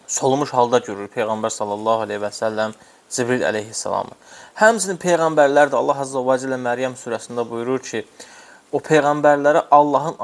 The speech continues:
ayətləri oxunduğu zaman onlar, deyir, "xarru succədən və bəkiyyə."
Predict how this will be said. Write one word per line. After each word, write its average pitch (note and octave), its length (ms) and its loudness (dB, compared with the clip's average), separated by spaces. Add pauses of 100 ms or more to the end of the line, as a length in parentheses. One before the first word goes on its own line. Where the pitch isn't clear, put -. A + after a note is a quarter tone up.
ayətləri C#3 560 -2
oxunduğu C3+ 640 -4
zaman A#2+ 540 2 (680)
onlar, D#3+ 440 6
deyir, D3+ 120 -2
"xarru E3 640 2
succədən C3+ 680 -8
və A#2 100 -6
bəkiyyə." - 460 -14